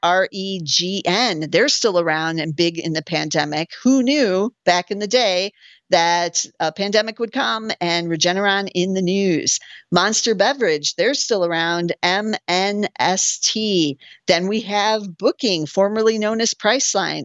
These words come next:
also reinventing itself. B K N G is the ticker. I own that one. Um, Nvidia, one of my favorites, the beast, as I used to call it, N V D A is the ticker there.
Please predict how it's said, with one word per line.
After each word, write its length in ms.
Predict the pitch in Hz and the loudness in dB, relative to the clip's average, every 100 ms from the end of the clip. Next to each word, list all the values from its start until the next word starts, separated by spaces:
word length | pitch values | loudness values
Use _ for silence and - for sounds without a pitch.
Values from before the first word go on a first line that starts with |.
| - | -2
also 300 | 175 - 202 | -2 0 0
reinventing 600 | 196 196 196 208 208 196 | 0 0 0 0 0 0
itself. 600 | 247 - 180 151 160 - _ - _ - | 0 0 2 2 0 -2 _ -20 _ -2
B 240 | 190 214 | 2 2
K 480 | 214 - 220 208 202 - | -2 0 2 4 2 0
N 280 | 190 208 196 | -2 0 0
G 340 | 170 220 220 | 0 0 0
is 160 | 185 - | 0 0
the 100 | 170 | -2
ticker. 560 | - - 196 190 190 - | 0 0 2 2 2 0
I 160 | 165 170 | -2 -2
own 260 | 196 202 | -4 -2
that 240 | 190 233 147 | 0 -2 -2
one. 380 | 160 165 170 180 - - _ | -4 -2 -4 -8 -16 -20 _
Um, 220 | 185 175 180 | 0 0 0
Nvidia, 880 | 196 190 240 269 240 160 156 180 214 | -2 0 0 2 2 4 2 0 -4
one 180 | 175 180 | -4 -4
of 60 | 185 | 0
my 180 | 185 196 | 0 0
favorites, 840 | - 196 190 208 220 - - - - | 0 0 2 0 0 0 0 -2 -4
the 120 | 170 | -2
beast, 440 | 196 214 214 - | 0 0 0 2
as 140 | 208 196 | 2 2
I 80 | |
used 300 | 185 190 196 | 0 0 0
to 80 | 196 | -2
call 280 | 190 247 233 | 0 0 2
it, 280 | 208 208 - | 2 0 0
N 400 | - 196 220 208 | 0 0 0 -2
V 440 | 170 190 214 214 180 | -2 -2 -2 -2 -2
D 400 | 190 196 202 208 170 | -2 0 -2 0 2
A 560 | 185 208 175 151 151 - _ _ - | 2 2 0 -2 -6 -8 _ _ 0
is 220 | 180 151 | 0 2
the 80 | 165 | -2
ticker 320 | 185 180 175 | -2 0 2
there. 440 | 180 180 180 175 | 4 4 4 2